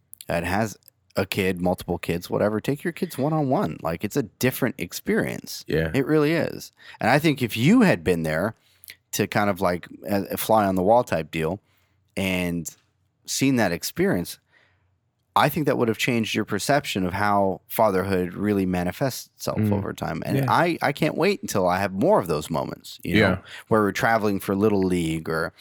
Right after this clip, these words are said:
Speaker 1: going somewhere to, you know, on a trip that mom can't make it 'cause she has work or wh-, whatever, you know. It, it's just nice to take your kids away by yourself and get some one-on-one time because they're completely different people
Speaker 2: Yeah.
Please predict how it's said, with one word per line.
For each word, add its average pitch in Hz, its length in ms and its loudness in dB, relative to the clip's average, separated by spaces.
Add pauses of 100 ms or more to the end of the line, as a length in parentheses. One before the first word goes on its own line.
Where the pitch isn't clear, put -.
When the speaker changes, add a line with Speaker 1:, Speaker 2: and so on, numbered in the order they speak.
(460)
Speaker 1:
going 101 640 2 (120)
somewhere 104 520 2
to, 87 340 0
you 95 120 -4
know, 80 260 -4 (460)
on 104 140 -2
a 95 80 -2
trip - 280 0
that 98 100 -4
mom 101 260 0
can't 95 240 -2
make 90 180 -2
it 92 140 -4
'cause - 160 -10
she - 120 -6
has 90 140 -4
work 143 400 0
or - 80 -2
wh-, - 300 -6
whatever, 226 420 2
you 98 140 2
know. 139 180 2
It, 143 220 -4 (180)
it's 143 140 -4
just 151 180 -4
nice 131 300 2
to - 80 -6
take 139 240 -2
your 160 80 -2
kids 98 500 -4
away 104 540 2 (480)
by 104 140 2
yourself 95 840 0
and 98 160 -2
get 127 180 -2
some 113 200 -2
one-on-one 127 480 2
time 80 340 -4
because 90 380 -6
they're 98 220 -2
completely 113 500 -2
different 104 320 -4
people 123 420 -6 (260)
Speaker 2:
Yeah. 82 280 -4